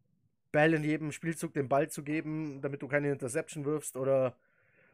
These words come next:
äh, irgendwas tust, das ist, das hab ich gemacht, als ich mein allererstes Madden gekauft hab. Da hab ich meinem Running Back immer den Ball gegeben.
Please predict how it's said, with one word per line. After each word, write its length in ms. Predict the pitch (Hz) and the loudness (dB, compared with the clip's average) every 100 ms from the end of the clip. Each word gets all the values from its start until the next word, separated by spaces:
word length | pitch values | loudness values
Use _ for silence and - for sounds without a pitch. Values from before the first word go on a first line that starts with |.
| _ _ _ _ - | _ _ _ _ 0
äh, 240 | 135 135 | 4 4
irgendwas 400 | 156 180 156 147 | 4 2 2 2
tust, 340 | 165 165 - | 0 0 0
das 160 | 151 147 | -2 -2
ist, 380 | 151 143 - 135 | -2 -2 -2 -2
das 160 | 139 | 2
hab 80 | 175 | 2
ich 240 | 165 - - | 2 -2 0
gemacht, 280 | 156 180 | 2 4
als 120 | 170 147 | 2 2
ich 100 | 147 | 2
mein 140 | 147 | 4
allererstes 580 | 127 156 156 156 143 - | 6 8 8 6 2 2
Madden 300 | 135 147 135 | 4 4 -2
gekauft 400 | 110 120 110 - | -2 0 2 2
hab. 140 | 104 | 2
Da 80 | 120 | 2
hab 80 | 131 | 2
ich 100 | 127 | 4
meinem 200 | 127 117 | 4 4
Running 260 | 127 123 | 4 4
Back 180 | 117 117 | 2 2
immer 100 | 117 | 2
den 100 | 117 | 2
Ball 160 | 113 120 | 4 2
gegeben. 380 | 110 110 104 | 2 0 0